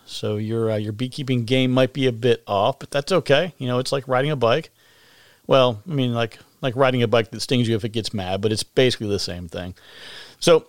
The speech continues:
you know, my ultimate goal is to get everyone to the point where they're not just performing actions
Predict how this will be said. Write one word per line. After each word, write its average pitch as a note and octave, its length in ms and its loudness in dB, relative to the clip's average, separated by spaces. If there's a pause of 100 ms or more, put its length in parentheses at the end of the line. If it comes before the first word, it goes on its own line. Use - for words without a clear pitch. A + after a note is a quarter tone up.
you E3+ 100 0
know, E3 100 6
my E3 160 4
ultimate D#3 440 2
goal B2+ 300 6
is B2 120 2
to B2 100 -4
get B2+ 180 2
everyone A#2+ 640 2 (260)
to C3+ 100 -4
the A#2+ 100 0
point A#2+ 280 0
where A#2 120 4
they're A#2 140 6
not C#3+ 240 2
just - 260 -4
performing A2+ 920 -2 (180)
actions G#2+ 720 -4